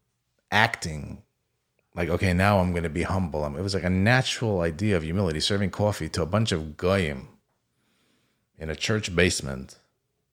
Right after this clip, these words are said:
at the A A meeting. I was like, "You know, this, my friend, is recovery." Like, he was this big knacker, the best in a mention.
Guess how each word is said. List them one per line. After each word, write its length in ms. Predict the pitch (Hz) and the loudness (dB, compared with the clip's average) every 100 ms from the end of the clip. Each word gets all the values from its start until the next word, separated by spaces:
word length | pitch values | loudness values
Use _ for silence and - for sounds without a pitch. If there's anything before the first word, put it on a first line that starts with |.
| _ _ _ _ - | _ _ _ _ -10
at 140 | 85 | -8
the 100 | 85 82 | -4 -4
A 140 | 82 | -2
A 40 | |
meeting. 260 | 82 80 76 | -4 -4 -4
I 40 | 76 | -4
was 100 | 82 | -4
like, 80 | 85 | -2
"You 80 | |
know, 200 | 85 123 | 2 2
this, 480 | 107 78 139 120 - | 0 4 6 6 0
my 100 | 82 | -6
friend, 320 | - - 80 78 | -6 -6 -6 -6
is 140 | - | -8
recovery." 540 | 78 - 101 78 64 | -6 -2 0 -2 -6
Like, 280 | 60 82 - - - - - - - - _ _ _ _ _ _ _ _ | -6 -8 -8 -16 -20 -20 -20 -20 -20 -20 _ _ _ _ _ _ _ _
he 120 | 107 | -2
was 140 | 117 101 | 0 2
this 160 | 98 | 0
big 280 | 78 98 104 | 2 2 2
knacker, 920 | - 98 90 82 87 82 85 78 80 - | 2 4 4 4 0 0 -4 -6 -8 -6
the 80 | |
best 320 | 76 95 92 87 | 2 4 4 2
in 80 | |
a 40 | 82 | 0
mention. 680 | 80 78 - 78 80 87 73 | 0 0 -2 -4 -4 -8 -12